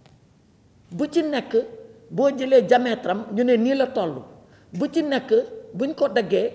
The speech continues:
war koo, war koo jëmbataat mu sax quarante ans lay doon, kenn du ko fekkee ak lu ñuy bëgg a dund yépp,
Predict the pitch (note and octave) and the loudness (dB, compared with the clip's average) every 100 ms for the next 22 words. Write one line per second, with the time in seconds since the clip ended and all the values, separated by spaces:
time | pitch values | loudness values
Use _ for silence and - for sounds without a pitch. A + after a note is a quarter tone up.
0 | - - - - A3+ B3+ B3+ B3+ A3 G3+ | -10 -20 -16 0 2 2 2 0 2 2
1 | F#3+ G3+ - - - A3 A#3+ - A#3 G#3 | 0 -4 -14 -20 -2 0 0 2 2 4
2 | F#3 F3+ - - - C4+ C#4+ B3+ B3+ A3 | 2 0 -6 -12 -4 0 2 0 0 -4
3 | - A#3+ C4 G#3+ - - - - C#4+ C4+ | -2 -2 0 0 -4 -14 -20 0 4 6
4 | B3 A#3 - G#3 F#3 F3 D3 C#3 - - | 6 4 0 -2 0 0 -2 -8 -10 -20
5 | - _ _ _ _ - A#3+ A#3 F#3 - | -20 _ _ _ _ -4 -2 -2 -4 -6
6 | D#3+ - - - - E3 F#3 G#3+ G#3 E3+ | -10 -12 -20 -12 -6 -6 -4 -2 -2 -2
7 | E3+ D#3+ F3 D3 F#3 | -4 -4 -4 -4 -4